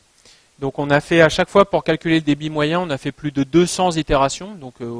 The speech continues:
on s'est adapté deux cents fois pour trouver, euh, par rapport à si on dépassait la tranche de temps ou sinon on était en dessous.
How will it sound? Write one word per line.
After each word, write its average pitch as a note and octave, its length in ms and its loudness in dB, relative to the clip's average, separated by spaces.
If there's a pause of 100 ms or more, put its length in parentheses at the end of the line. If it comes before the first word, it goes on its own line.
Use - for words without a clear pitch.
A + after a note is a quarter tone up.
(360)
on A#2+ 60 -20
s'est - 160 -4
adapté C3+ 460 2
deux C#3+ 160 -2
cents D3 200 -6
fois F3+ 400 0
pour C3+ 120 -18
trouver, C#3+ 420 -2
euh, A#2+ 200 -2 (300)
par A#2 120 -4
rapport B2+ 200 -2
à A#2+ 40 -4
si - 120 -12
on B2+ 60 -12
dépassait A#2+ 400 -6
la A#2+ 100 -2
tranche A#2 260 -14
de A#2+ 100 -12
temps C#3 260 -6
ou B2+ 80 -12
sinon B2 300 -16
on A#2+ 40 -14
était A#2+ 140 -16
en A#2+ 80 -12
dessous. G3+ 260 -14